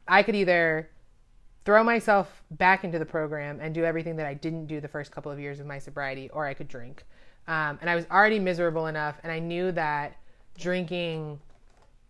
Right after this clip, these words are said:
wasn't, wasn't gonna help me be less miserable, um, at least in the long term. I knew in the short term I would probably feel less miserable, but the first thing I did when I got up here, I was driving a, a sixteen-foot moving truck, and I, I drove,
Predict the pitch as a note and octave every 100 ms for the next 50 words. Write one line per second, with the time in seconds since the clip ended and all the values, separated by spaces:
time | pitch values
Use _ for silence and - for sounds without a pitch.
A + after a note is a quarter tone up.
0 | _ - - - - - E3 E3 D3 D3+
1 | D3 C#3+ - C#3+ C#3 - G3+ F3+ F#3 E3+
2 | D#3+ D#3+ D#3+ D3+ D#3+ D3 C#3 C#3 D3 F3
3 | F3 G3+ G#3 A#3 A#3 A#3+ A#3 D#3+ D#3 D3
4 | C#3+ D3+ D#3+ E3 D#3+ D3+ C#3+ C#3+ E3 E3+
5 | G#3+ G#3+ E3+ D#3 D3+ C#3+ E3 D#3 E3 D3+
6 | C#3+ C#3+ C#3 C3+ D3 C#3+ D3 C3+ B2+ -
7 | C#3 C#3 C3 B2+ B2+ C3+ B2+ - - -
8 | - - - E3 D#3+ F3+ F3+ F#3+ F3+ F3
9 | F3 E3 E3 D#3+ D#3+ E3+ E3 D3 D3+ D#3
10 | D3+ D3+ D3 C#3+ - - D#3 - E3 -
11 | E3 D#3 D3+ D#3 D#3 D3+ D#3 C#3+ C#3 D3+
12 | D3 C#3 D3+ D3+ D3 D3 D3+ D#3+